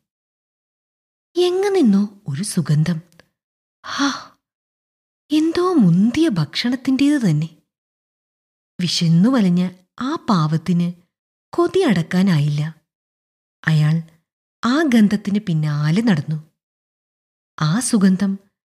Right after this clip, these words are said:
പാതയോരത്തിന് അപ്പുറത്തുള്ള ഒരു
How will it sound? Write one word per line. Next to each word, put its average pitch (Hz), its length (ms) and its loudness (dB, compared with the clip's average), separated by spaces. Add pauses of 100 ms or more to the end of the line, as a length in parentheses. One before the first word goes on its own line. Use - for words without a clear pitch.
(300)
പാതയോരത്തിന് 220 1000 0 (280)
അപ്പുറത്തുള്ള 339 760 -2 (140)
ഒരു 240 120 -4